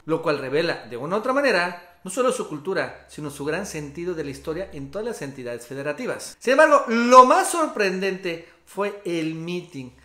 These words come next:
que realizó en la plaza principal de Durango. Y es que en este meeting,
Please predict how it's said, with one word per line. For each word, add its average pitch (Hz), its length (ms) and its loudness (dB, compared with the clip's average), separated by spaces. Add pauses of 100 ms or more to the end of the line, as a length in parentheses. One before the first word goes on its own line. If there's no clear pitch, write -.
(160)
que 165 460 -6
realizó 139 420 -8
en 143 60 -8
la 127 120 -10
plaza 131 300 -10
principal 120 460 -14
de 117 80 -12
Durango. 131 540 -10 (460)
Y 151 240 -6
es 359 220 -2
que 240 180 -2
en 170 80 -4
este 196 360 -6
meeting, 143 440 -10